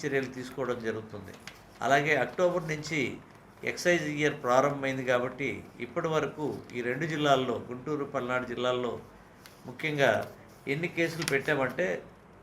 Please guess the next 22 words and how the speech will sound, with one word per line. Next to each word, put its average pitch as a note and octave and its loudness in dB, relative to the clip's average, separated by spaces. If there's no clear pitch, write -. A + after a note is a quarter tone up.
పదిహేను E3+ 4
వందల D#3+ 2
యాభై C#3+ 8
ఎనిమిది C3+ -4
కేసులు D#3 -4
నమోదు C#3 -2
చేసి B2+ -4
పది C3 2
వందల D3 4
యాభై C3+ 10
తొమ్మిది C3+ -6
మంది, B2+ -2
ఆ, A#2 2
మందిని C#3 -2
అరెస్ట్ B2+ 0
చేయడం C3+ 2
జరిగింది. A#2 -6
అలాగే C#3 4
దీంట్లో C3+ 2
లిక్కర్ D3 4
ఇరవై D#3 6
రెండు, D3 2